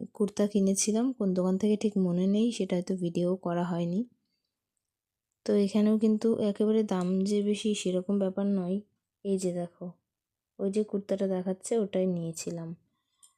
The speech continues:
তো ওটা অন্য কাউকে দেখাচ্ছিল, আমি কিন্তু পরে ওটাই নিয়েছিলাম। তারপরে দেখো চলে গেছি, মানে ওই জায়গা থেকে ফিরে আসছিলাম। হয়ে গেছে ওখানে দেখা বা যা দু-, কয়েকটা চুড়িও কিনেছি।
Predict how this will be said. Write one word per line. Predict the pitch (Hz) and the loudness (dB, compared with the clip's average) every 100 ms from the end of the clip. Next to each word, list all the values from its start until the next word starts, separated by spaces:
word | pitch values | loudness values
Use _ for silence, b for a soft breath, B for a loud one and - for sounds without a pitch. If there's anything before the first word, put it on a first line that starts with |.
| _ _ _ _ _ - | _ _ _ _ _ -2
তো | 202 | -2
ওটা | 196 214 | 0 2
অন্য | 196 196 | 2 2
কাউকে | 202 208 226 | 0 0 0
দেখাচ্ছিল, | 202 180 196 - - 180 180 - | 0 0 -2 -2 0 0 -2 -4
আমি | 185 190 | -2 0
কিন্তু | 196 190 | 0 -2
পরে | 208 180 185 | -4 0 0
ওটাই | 175 175 180 | 0 0 -2
নিয়েছিলাম। | 170 160 - - 180 165 160 _ _ _ _ _ _ - | -2 -4 -6 -10 -10 -12 -14 _ _ _ _ _ _ -6
তারপরে | 185 185 180 | -4 -2 0
দেখো | 185 180 190 | 0 0 0
চলে | - 185 185 | 0 2 2
গেছি, | 185 185 226 269 _ _ - _ _ _ _ _ _ _ _ _ _ _ _ _ _ 202 | 0 0 -4 -4 _ _ -20 _ _ _ _ _ _ _ _ _ _ _ _ _ _ -4
মানে | 196 185 202 | -2 0 0
ওই | 202 | 0
জায়গা | 202 208 202 202 | 2 2 2 0
থেকে | 202 247 | 0 0
ফিরে | 262 202 180 175 | 0 0 0 -2
আসছিলাম। | 170 - - 175 160 170 175 | -4 -4 -4 -6 -6 -8 -12
হয়ে | - 196 202 | -4 -2 0
গেছে | 202 190 - 285 - - | 0 -2 -2 -4 -6 -12
ওখানে | 190 190 190 185 | -4 0 2 0
দেখা | 180 - 202 | -2 -4 -4
বা | 190 180 | -4 -4
যা | 185 170 - 180 | -4 -6 -8 -6
দু-, | 190 - | -6 -4
কয়েকটা | - 180 - 208 | -4 -2 -2 -4
চুড়িও | - 196 202 208 | -2 0 2 2
কিনেছি। | 190 170 175 - | 0 -2 -2 -4